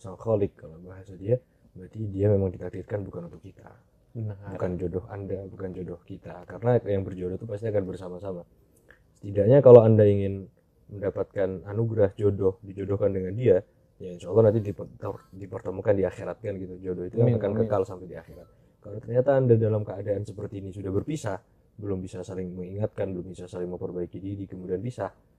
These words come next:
Speaker 1: dalam artian dia meninggal dunia, berarti sadari dia bukan jodoh. Cari lagi. <laughs> Tapi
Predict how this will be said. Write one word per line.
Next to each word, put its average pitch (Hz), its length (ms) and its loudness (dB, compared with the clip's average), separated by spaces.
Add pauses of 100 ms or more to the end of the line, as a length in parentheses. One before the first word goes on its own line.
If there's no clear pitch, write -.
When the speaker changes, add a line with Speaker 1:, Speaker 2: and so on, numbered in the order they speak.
(140)
Speaker 1:
dalam 95 240 -16
artian 95 320 -8
dia 92 100 -4
meninggal 92 320 -4
dunia, 98 300 -2
berarti 90 260 -8 (220)
sadari 95 480 -10
dia 98 160 2
bukan 85 180 -10
jodoh. 80 380 -16 (640)
Cari 165 220 0
lagi. 120 260 4 (680)
<laughs> - 80 6 (800)
Tapi 120 160 6